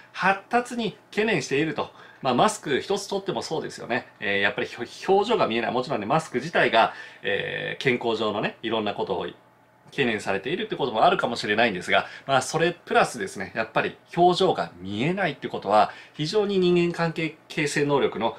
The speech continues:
発達に懸念を示していると思います。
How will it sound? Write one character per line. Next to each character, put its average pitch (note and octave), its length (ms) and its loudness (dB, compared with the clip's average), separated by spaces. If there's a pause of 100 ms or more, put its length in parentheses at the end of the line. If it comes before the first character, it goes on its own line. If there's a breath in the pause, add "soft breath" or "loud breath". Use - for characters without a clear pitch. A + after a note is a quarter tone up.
(120)
発 C3+ 220 -4
達 C3 220 -8
に E3+ 260 -2
懸 C#3 140 -4
念 G#2 220 -2
を B2 200 -2
示 G#2+ 280 -6
し - 40 -12
て F#2+ 100 -8
い F2 100 -8
る F2 80 -12
と - 300 -14
思 F#2+ 100 -10
い F2+ 60 -8
ま F#2 120 -8
す。 - 140 -20